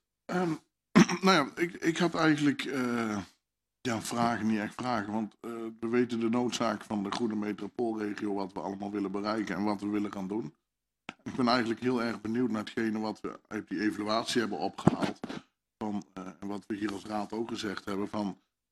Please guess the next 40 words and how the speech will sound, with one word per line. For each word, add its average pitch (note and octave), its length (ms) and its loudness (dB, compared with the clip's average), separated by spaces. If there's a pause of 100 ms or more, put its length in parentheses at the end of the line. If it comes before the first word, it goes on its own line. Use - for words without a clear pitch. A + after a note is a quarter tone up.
wanneer A2+ 240 4
krijgen A2 440 0
we G#2 60 0
een G#2 140 0
document A2 580 0
waarin A2 300 -2
we G#2 60 -2
ook G2+ 180 -2
kunnen G#2 260 -4
zien, G#2+ 380 -2
eh, G2 400 -6 (800)
wat A2+ 160 -4
we A2+ 60 -2
eigenlijk G#2 380 2
met A2 140 0
de - 60 -6
Groene G#2+ 260 -2
Metropoolregio, G#2+ 1500 -2 (480)
en G#2+ 120 0
nou G2+ 180 2
is G#2 100 -2
niet G#2 200 -2
alles G2+ 280 0
weer G#2 120 0
terug A2 340 -4
te A2+ 100 -6
halen, G#2+ 380 -2
dus G#2+ 200 -4
die G#2+ 160 -4
discussie G#2+ 480 -2
wil G#2 120 0
ik G#2 80 -4
voor G#2+ 120 -4
de G#2 60 -4
rest G#2 180 -4
ook G2+ 120 -4
niet G#2 140 -8
gaan G#2 140 -6
voeren, A2+ 360 -2
maar A2+ 220 -6